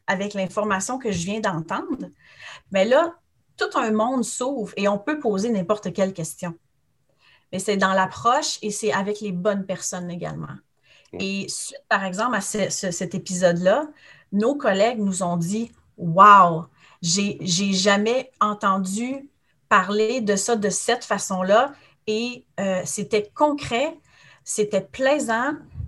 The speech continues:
Speaker 1: et j'ai, j'ai appris quelque chose. Je veux dire, nous, on a, on, on a misé juste, puis juste ça, c'est toute une récompense d'entendre ça de nos pairs. Alors, si nos pairs disent ça, je me dis,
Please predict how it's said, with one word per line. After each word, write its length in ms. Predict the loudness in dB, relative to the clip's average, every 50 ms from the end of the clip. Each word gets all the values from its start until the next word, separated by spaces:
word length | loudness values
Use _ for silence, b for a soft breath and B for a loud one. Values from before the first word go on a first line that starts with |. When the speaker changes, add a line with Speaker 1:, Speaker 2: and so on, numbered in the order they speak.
| -6 -2 2
Speaker 1:
et 180 | 2 4 4
j'ai, 360 | 4 2 2 2 0 0 -2 -4 -4
j'ai 240 | 0 0 0 2 4
appris 420 | 4 4 4 2 -2 -4 -4 -4 -2
quelque 300 | -4 -4 -2 -2 -4 -4
chose. 460 | -2 -2 -2 -4 -4 -6 -14 -18 -18 -20 _ _ _ _ _ _ _ -6
Je 60 | -4 -2
veux 40 | 2
dire, 160 | 4 4 4
nous, 140 | 4 4 2
on 300 | 2 2 0 -2 -4 -4
a, 720 | -2 -2 0 0 0 -2 -2 -4 -6 -8 -12 -12 -14 -16 -16 -14 -14 -16 -14 -14 -10
on, 240 | -6 -4 -2 -2 0
on 220 | 0 0 2 2 4
a 60 | 4
misé 320 | 4 2 2 0 -2 -4
juste, 300 | -2 -2 -2 -4 -4 -6
puis 180 | -8 -8 -6 -4
juste 240 | -4 -4 -4 -2 -2
ça, 120 | -2 -2
c'est 240 | -2 -4 -6 -8 -8
toute 180 | -8 -10 -10 -12 -14 -10
une 120 | -8 -6 -6
récompense 600 | -4 -6 -6 -6 -8 -6 -4 -2 -2 -2 -2 -4
d'entendre 460 | -4 -4 -4 -4 -4 -4 -4 -4 -4
ça 160 | -4 -2 0
de 100 | 0 0
nos 180 | 0 0 -2 -4
pairs. 280 | -4 -4 -4 -4 -6 -10 B B B B B B
Alors, 200 | 0 0 0 0
si 260 | -4 -4 -2 0 0
nos 160 | 2 2 2
pairs 280 | 4 4 4 4 4 0
disent 280 | -4 -4 -4 -4 -4
ça, 180 | -2 0 0 0
je 140 | 2 0 0
me 100 | 0 -2
dis, 320 | -2 -4 -6 -6 -6 -8